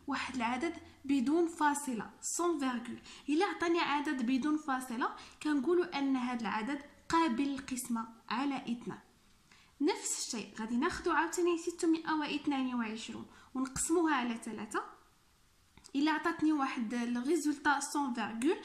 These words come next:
دونك كنقول أن هاد six cent vingt-deux est divisible par trois.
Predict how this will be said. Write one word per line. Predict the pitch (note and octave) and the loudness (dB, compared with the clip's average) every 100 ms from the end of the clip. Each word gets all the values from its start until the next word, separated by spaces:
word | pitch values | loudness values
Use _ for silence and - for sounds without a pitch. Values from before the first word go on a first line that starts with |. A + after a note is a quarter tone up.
| - - - | -10 -12 -4
دونك | A#3+ D#4 D#4 | -2 0 0
كنقول | D4 C4 C#4+ | 0 0 0
أن | - D4 D4 | 2 2 2
هاد | C4+ C4+ G3+ - - | 0 0 -2 -4 -10
six | - F4+ G4 | -2 0 2
cent | G4+ F#4 D#4 | 2 0 2
vingt-deux | D#4+ D4 G#3 A3+ G4+ - | 2 2 0 -2 -4 -6
est | C#4 C4+ | -2 -2
divisible | G#3+ C#4 C4+ B3 A3+ B3 A#3+ A#3+ B3 | 0 0 0 0 0 0 -2 -2 -2
par | A#3+ - | -2 -6
trois. | - G#3 | -8 -8